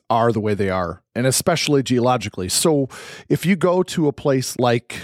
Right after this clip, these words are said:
Mount Saint Helens, okay, and you see a diversity of rocks from the same volcano,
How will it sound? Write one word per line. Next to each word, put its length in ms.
Mount 280
Saint 200
Helens, 560
okay, 280
and 100
you 120
see 580
a 80
diversity 580
of 100
rocks 540
from 180
the 80
same 240
volcano, 560